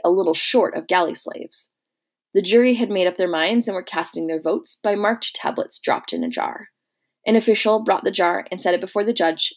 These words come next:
and began to count. "Guilty." Beric lipped dry lips, and while the judge and his assistants bent their heads together, then the moment came, and the judge turned his tallowy face full upon him.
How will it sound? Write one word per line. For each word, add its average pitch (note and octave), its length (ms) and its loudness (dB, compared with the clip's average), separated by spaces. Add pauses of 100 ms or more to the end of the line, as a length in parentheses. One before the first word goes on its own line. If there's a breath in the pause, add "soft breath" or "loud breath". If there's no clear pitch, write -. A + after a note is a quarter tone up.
and F3 100 -4
began E3 260 -6
to E3+ 80 -12
count. - 400 -14 (640)
"Guilty." - 500 0 (1080)
Beric F#3 220 4
lipped F3+ 320 0 (160)
dry E3 280 2
lips, - 500 -8 (680)
and F3 140 -4
while F3 160 4
the F3 60 0
judge F3 300 2
and G#3 100 -4
his G#3+ 120 -4
assistants F3 480 -2
bent E3+ 160 -4
their F3+ 120 -8
heads F#3 200 -6
together, F3 540 -2 (580)
then F#3 180 2
the F#3 80 2
moment F3+ 320 0
came, F3+ 400 -2
and F3+ 100 -2
the F3 60 2
judge E3+ 320 2
turned F#3+ 380 -2
his F#3 200 0
tallowy F3+ 520 0
face D#3+ 520 0
full E3+ 280 0
upon - 320 -8
him. - 260 -12